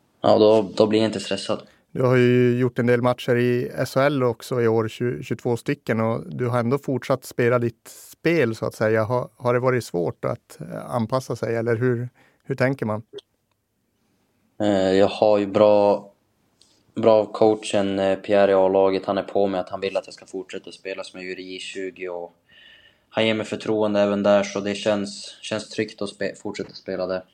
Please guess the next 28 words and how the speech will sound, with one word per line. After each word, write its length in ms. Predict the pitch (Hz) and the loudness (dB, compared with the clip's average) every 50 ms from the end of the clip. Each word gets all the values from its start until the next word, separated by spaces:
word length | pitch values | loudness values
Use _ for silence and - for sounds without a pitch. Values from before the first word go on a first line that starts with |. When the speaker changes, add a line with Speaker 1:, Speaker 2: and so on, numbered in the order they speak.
| _ - _ _ | _ -20 _ _
Speaker 2:
Och 180 | - 117 117 | -6 -4 -4
ditt 320 | 117 110 127 120 - _ - - | -2 -2 -4 -4 -4 _ -18 -10
Skellefteå 440 | - - 120 131 143 - - - 135 | -4 0 2 2 2 0 -2 -4 -4
spelar 300 | - - 135 120 123 120 | -2 0 0 2 2 2
ju 80 | 120 | 2
S 260 | - 123 117 - - - | 2 0 -2 -6 -8 -6
M-final 500 | 117 110 - 127 120 131 135 139 131 117 | -6 -4 -4 -2 0 2 2 2 2 0
just 180 | 113 107 - - | -2 -4 -2 -2
nu 140 | 139 135 | 0 2
mot 420 | 123 113 107 107 - _ _ - - | 2 0 -2 -4 -8 _ _ -20 -14
Växjö, 540 | - 131 123 110 - - - - 147 131 117 | -4 -2 -2 -2 -2 -8 -4 0 0 2 2
och 140 | 107 107 117 | 0 -2 -2
du, 380 | 117 120 120 123 120 120 120 - - _ _ _ _ | -2 -2 -2 -2 -2 -4 -6 -10 -14 _ _ _ _
du 100 | _ - | _ 0
har 60 | 131 135 | 2 2
inte 160 | 131 147 131 | 2 0 0
spelat 320 | - 139 131 135 135 - | 2 2 4 4 4 2
något 180 | 139 131 - - | 0 -2 0 -2
i 60 | 131 | -4
slutspelet. 640 | - - 143 131 123 - - 165 160 151 123 117 120 | 0 2 0 0 0 0 0 2 4 4 4 4 4
Hur 140 | 135 131 120 | 2 2 2
har 380 | 123 123 123 120 120 117 120 123 _ _ _ _ | 2 2 2 4 2 0 -2 -4 _ _ _ _
dialogen 540 | - 127 127 127 131 135 131 123 120 117 | 0 2 2 4 4 2 2 0 -2 -2
gått 240 | 127 143 139 - _ | -2 -4 -4 -4 _
där 260 | - 110 110 110 107 - _ | -4 -2 -2 -2 -4 -6 _
kring, 360 | - 113 113 110 110 107 107 | -6 -4 -4 -4 -4 -4 -4
eh, 160 | 107 107 110 | -6 -6 -8
klubblaget? 680 | - - 120 110 110 120 127 131 127 120 - - - | -4 -2 -2 0 0 0 0 0 -2 -6 -12 -16 -20